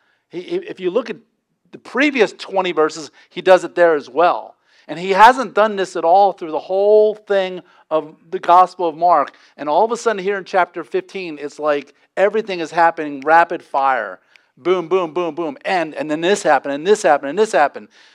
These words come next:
And what he's trying to show is that all of this just happened in a great fury of the, all the evil things that happened to Jesus were like machine gun, rapid fire. But what we want to do this morning is slow down and look at each one of these things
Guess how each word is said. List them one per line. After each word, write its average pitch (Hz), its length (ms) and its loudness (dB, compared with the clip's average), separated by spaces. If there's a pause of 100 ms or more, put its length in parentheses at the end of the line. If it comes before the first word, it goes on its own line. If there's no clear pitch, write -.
(420)
And 165 220 -4
what 202 320 0
he's 160 260 -14
trying 208 340 0
to 175 40 -8
show 220 320 0
is 156 120 -2
that 160 200 -6
all 220 380 6
of 160 80 0
this 165 180 -4
just 160 200 -12
happened 190 420 2
in 160 100 -8
a 147 80 0
great 190 560 0
fury 214 560 -6
of 135 140 -6
the, 139 180 -12
all 220 320 0
the 175 160 -10
evil 214 380 -8
things 196 240 -8
that 151 100 -8
happened 185 320 0
to 151 80 -12
Jesus 196 380 -6 (240)
were 165 100 -4
like 170 220 2
machine 208 500 -10
gun, 151 300 -6
rapid 202 420 0
fire. 165 500 -6 (360)
But 160 160 2
what 165 120 6
we 226 140 6
want 220 160 6
to 175 60 0
do 180 160 2
this 160 220 -4
morning 185 200 -2
is 147 180 -2
slow 175 220 -2
down 170 180 6
and 151 200 -4
look 208 160 4
at 143 80 -4
each 143 180 -10
one 143 160 -4
of 131 80 -6
these 135 240 -8
things 135 360 -8